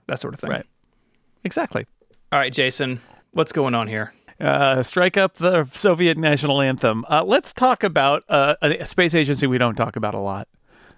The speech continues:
Speaker 2: which is Roscosmos, the Russian space agency. Now, they have a wacky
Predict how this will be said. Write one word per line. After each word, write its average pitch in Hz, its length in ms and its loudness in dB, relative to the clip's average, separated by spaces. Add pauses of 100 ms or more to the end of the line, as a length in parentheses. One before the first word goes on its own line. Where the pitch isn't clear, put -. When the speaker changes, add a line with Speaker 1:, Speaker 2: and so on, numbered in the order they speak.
(120)
Speaker 2:
which 131 200 -2
is 117 80 -2
Roscosmos, 110 920 -4 (280)
the 120 120 -6
Russian 113 300 -2
space 98 360 -6
agency. 90 540 -12 (1000)
Now, 107 340 -4 (640)
they 151 140 4
have 147 180 2
a 123 120 -2
wacky 117 680 -2